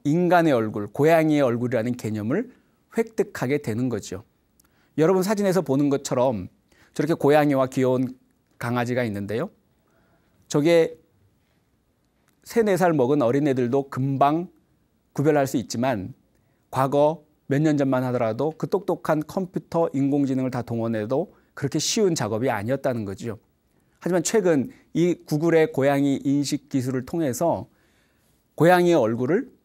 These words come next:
빠른 속도로 바로바로 판독해낼 수 있게 됐습니다. 이를 통해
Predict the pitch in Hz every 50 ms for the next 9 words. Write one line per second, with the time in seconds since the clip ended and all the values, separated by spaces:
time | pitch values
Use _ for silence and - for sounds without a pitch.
0 | _ _ _ _ _ _ _ _ _ _ _ _ _ - 165 185 226 214 208 185
1 | 180 - - 147 127 127 151 190 247 - _ _ _ _ _ - 131 131 139 123
2 | 117 113 117 139 185 226 - _ _ _ _ _ _ _ _ - 214 214 196 190
3 | 180 - 175 151 139 113 104 - - 135 - - 110 104 92 - - - - -
4 | - - - _ _ _ _ _ _ _ _ _ _ _ _ _ _ _ _ _
5 | _ _ _ _ _ _ _ _ _ _ _ _ _ - 170 196 202 202 196 208
6 | 196 175 151 120 - -